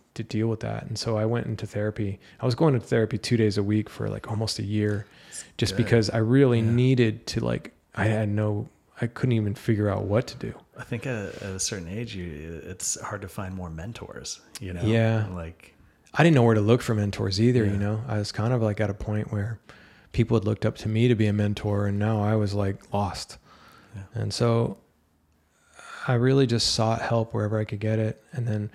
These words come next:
Speaker 1: my wife was instrumental in this transformation. She was reading books and constantly trying to improve herself, and she would serve up podcasts and books to me.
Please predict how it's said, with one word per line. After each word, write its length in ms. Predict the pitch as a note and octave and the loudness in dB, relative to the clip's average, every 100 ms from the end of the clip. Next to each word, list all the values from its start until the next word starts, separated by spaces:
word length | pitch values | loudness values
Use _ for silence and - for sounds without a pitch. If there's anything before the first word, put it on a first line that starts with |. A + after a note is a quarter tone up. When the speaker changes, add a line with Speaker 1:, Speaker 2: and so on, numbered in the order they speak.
| - - - _ | -16 -20 -20 _
Speaker 1:
my 80 | A#2 | 2
wife 380 | C3+ D3+ - - - | 6 4 2 -8 -6
was 300 | A2 A2 G2+ | 0 2 2
instrumental 580 | G#2 - G#2 G#2 A2 G#2 | 0 -2 0 0 0 0
in 160 | G#2 | 0
this 240 | G#2+ G2+ - | -2 -2 -6
transformation. 1120 | - G#2 G2 G#2 G#2 A2 - A2 G#2+ A2 C#3+ | -4 -4 -2 -2 0 0 0 -2 -2 -4 -8
She 480 | - A#2+ A#2 A2 G2+ - - - - | -6 0 2 2 -2 -8 -20 -16 -4
was 200 | G#2 G2+ | -2 2
reading 340 | A2 G#2+ G2+ | 2 2 2
books 360 | C3+ C3 - G#2+ | 2 2 0 -6
and 120 | G#2+ | -6
constantly 440 | - B2 - A2+ | -4 -2 -4 -4
trying 140 | - A2 | -2 -2
to 60 | |
improve 380 | G#2+ G#2 A2+ G#2+ | -2 -2 -4 -4
herself, 580 | B2 B2 - A#2 A2 - | -2 -2 0 0 0 -2
and 100 | A2 | -8
she 140 | - | -4
would 140 | C3 A#2+ | -4 -4
serve 340 | - A#2+ A2+ | -2 -2 0
up 260 | A2 A2+ - | 0 -2 -6
podcasts 680 | - A2+ - A2+ A2 G#2+ G#2+ | -8 -6 -4 -4 -4 -6 -8
and 100 | G2+ | -4
books 240 | A2 - | -4 -4
to 140 | - | -4
me. 260 | A#2 A2 G2+ | -2 -2 -4